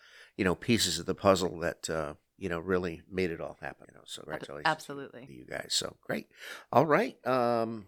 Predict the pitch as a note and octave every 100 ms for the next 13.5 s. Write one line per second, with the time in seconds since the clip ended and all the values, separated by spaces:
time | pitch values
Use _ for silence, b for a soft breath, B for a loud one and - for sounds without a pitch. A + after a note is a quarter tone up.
0 | _ A#2 C3 D#3 E3+ D3 C3+ - D3 C3+
1 | A#2+ A#2 D#3 C#4 A2+ - D3 C#3 C#3 C#3+
2 | B2+ A#2+ A2 - B2+ A#2 - B2+ A#2 G2+
3 | F#2+ F#2 B2+ B2+ B2 B2 A2 G#2+ G#2 F#2
4 | G#2+ F#2+ - A#2+ D#3 A3 G2 F#2 - G#2+
5 | A2 C3 - G2+ F2+ E2 B B B -
6 | B3+ B2+ - - G3+ G#3 C#3+ - - -
7 | G2 G2+ - - G#3 - A2 C3 A#2+ A2+
8 | A#2+ G#2 G2+ G#2+ F#3 A2 A2+ G2+ E2+ B
9 | B B B - A2+ G#2+ F#2+ G2 G2+ G#2
10 | F#2 - - - D3 E3 - D#3 B2+ -
11 | - B2+ B2 C3+ F3 - A2+ F2+ _ -
12 | G#2+ F#2+ F#2 F#2+ G2 - C#3 G3+ A#3+ G#2+
13 | G2+ F#2+ G2 F#2+